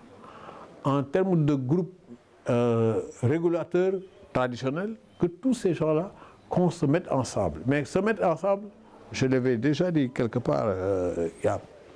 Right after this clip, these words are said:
quelques mois, arriver à un moment où il va falloir tout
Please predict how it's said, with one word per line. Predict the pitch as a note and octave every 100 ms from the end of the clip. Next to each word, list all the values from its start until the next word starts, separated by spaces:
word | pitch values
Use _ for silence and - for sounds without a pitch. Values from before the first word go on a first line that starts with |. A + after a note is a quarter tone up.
| -
quelques | - A#2+
mois, | C3 E3+ A3 - - - - - - - - - -
arriver | D#3+ A3 A3+ A#3
à | F#3+
un |
moment | E3+ E3 E3+ E3+
où | G#3 G#3+
il | E3
va | D3+
falloir | F3 D#3+ D#3 D3+ - - - - - - - -
tout | C#4 B3